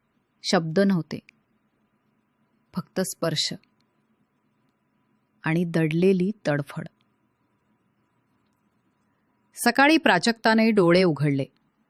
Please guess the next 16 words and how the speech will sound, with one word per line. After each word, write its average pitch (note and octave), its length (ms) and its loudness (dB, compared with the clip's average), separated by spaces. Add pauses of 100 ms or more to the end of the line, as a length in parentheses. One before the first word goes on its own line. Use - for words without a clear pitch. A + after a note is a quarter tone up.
(600)
आदित्य A3+ 580 2
तिच्या A#3 220 2
शेजारी G#3 500 2
गाढ G3 500 4
झोपला E3 420 -2
होता. C#3 260 -4 (1160)
ती A#3+ 60 4
हळूच G3+ 400 4
उठली. D#3+ 280 -10 (880)
तेवढ्यात F3+ 400 4 (420)
फोनवर B3 380 6
मेसेज F3+ 400 0
आला, C3 180 -2 (1300)
"आज G3 340 4 (140)
तू G#3+ 60 0
माझा G#3 280 2